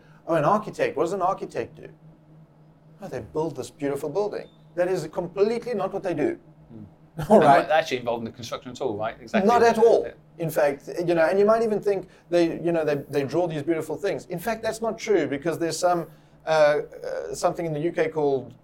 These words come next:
Speaker 1: bim. My sister's doing their, their firm, uh, actually does a lot of this now in the U K. And it's got nothing to do with even, uh, drawing the beautiful picture of the beautiful building.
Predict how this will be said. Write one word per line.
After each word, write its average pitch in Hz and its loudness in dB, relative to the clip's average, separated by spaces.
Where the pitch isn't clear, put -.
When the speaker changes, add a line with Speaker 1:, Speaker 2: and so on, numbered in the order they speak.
Speaker 1:
bim. 151 6
My 120 -8
sister's 147 -6
doing 139 -2
their, 127 0
their 131 -2
firm, 131 -4
uh, 117 -2
actually 143 -4
does 131 0
a 131 0
lot 139 2
of 139 0
this 127 -2
now 131 -4
in 127 -8
the 120 -10
U 123 -10
K. 165 -4
And - -6
it's 196 0
got 220 4
nothing 202 0
to 180 -8
do 208 -2
with 185 0
even, 156 -4
uh, 147 4
drawing 175 6
the 160 0
beautiful 147 -4
picture 175 -2
of 190 6
the 175 -2
beautiful 175 0
building. 160 2